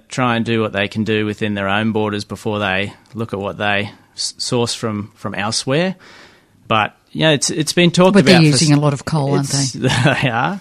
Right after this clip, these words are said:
Speaker 1: They
Speaker 2: Mm-hmm.
Speaker 1: are. I mean, they're, they're looking. I mean, they've, they've got an above, they, they've got all, an all options on the table kind of a policy. They're, you know, dragging themselves up,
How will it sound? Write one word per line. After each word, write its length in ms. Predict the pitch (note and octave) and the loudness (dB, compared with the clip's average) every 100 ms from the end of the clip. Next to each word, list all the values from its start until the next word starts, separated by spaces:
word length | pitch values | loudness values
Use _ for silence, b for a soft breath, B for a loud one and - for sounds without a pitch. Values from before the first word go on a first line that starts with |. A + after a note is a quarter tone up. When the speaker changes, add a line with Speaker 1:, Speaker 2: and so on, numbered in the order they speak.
| - | -2
Speaker 1:
They 140 | E3 G#2 | 2 2
Speaker 2:
Mm-hmm. 100 | G#2+ | 2
Speaker 1:
are. 140 | B2 | 2
I 60 | G3+ | 2
mean, 80 | G#3 | 4
they're, 200 | G3 D3+ | 4 4
they're 220 | D3+ C#3+ | 4 4
looking. 420 | B2 B2+ C3 B2+ | 4 0 0 0
I 40 | C3 | 0
mean, 240 | C3+ A#2 | -2 -2
they've, 260 | - C#3+ A#2+ | -2 -2 -2
they've 220 | - C3+ A#2 | -2 0 2
got 160 | A2 | 0
an 80 | G#2 | 0
above, 520 | F#2 G#2+ G#2 - - A#3+ | 2 0 0 -8 -20 -6
they, 200 | B2+ C3 | -2 0
they've 180 | C3 A2+ | -2 -4
got 160 | G2+ | -6
all, 440 | - A2 G#2+ G#2 - - | -6 -4 -4 -4 -8 -8
an 100 | A2+ | -2
all 160 | A2+ G2+ | 0 0
options 540 | G#2+ - G2+ F#2+ - - G#3 _ - | -2 -2 -4 -4 -8 -12 -20 _ -10
on 80 | G#2 | -8
the 80 | |
table 360 | G#2 G#2+ G#2+ G#2 | -4 -2 -2 -4
kind 200 | F#2+ G2+ | -6 -6
of 60 | F2+ | -6
a 80 | |
policy. 440 | - A2 A2+ - A2+ | -6 -6 -4 -4 -6
They're, 220 | G2+ E2+ - - _ - | -6 -8 -12 -20 _ -12
you 100 | F#2 | -10
know, 120 | F2+ | -10
dragging 460 | F#2 - F#2+ F#2+ F#2 | -10 -6 -6 -4 -8
themselves 380 | F2 F#2+ E2+ | -8 -8 -6
up, 180 | A#2+ - | -8 -8